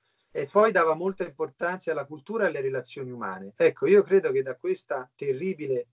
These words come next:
epidemia di cui si parlerà nei prossimi decenni, forse nei prossimi secoli, noi stiamo imparando il valore autentico delle relazioni umane, la, il valore di essere comunità, e come ha detto Papa Francesco venerdì in quella bellissima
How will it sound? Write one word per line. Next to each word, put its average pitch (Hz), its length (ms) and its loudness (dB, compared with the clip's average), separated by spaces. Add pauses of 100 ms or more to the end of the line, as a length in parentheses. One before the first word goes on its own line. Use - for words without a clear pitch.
epidemia 139 580 -2
di 127 80 -4
cui 160 160 -4
si 139 140 -8
parlerà 131 420 2
nei 127 100 -4
prossimi 139 380 -2
decenni, 131 480 0
forse - 400 -4
nei 123 80 -8
prossimi 135 460 -6
secoli, 170 600 -2 (1000)
noi 190 260 8
stiamo 180 340 6
imparando 170 580 -2
il 143 100 -2
valore 147 440 0
autentico 156 680 -2
delle 123 220 -6
relazioni 120 480 -6
umane, 101 460 -8 (400)
la, 135 560 4
il 135 140 -14
valore 151 360 0
di 139 120 -8
essere 143 340 -2
comunità, 135 720 2 (480)
e 123 160 -8
come 160 220 0
ha - 20 2
detto 185 300 4
Papa 156 260 0
Francesco 147 540 -8
venerdì 131 400 -6
in 139 80 -12
quella 117 260 0
bellissima 127 720 -2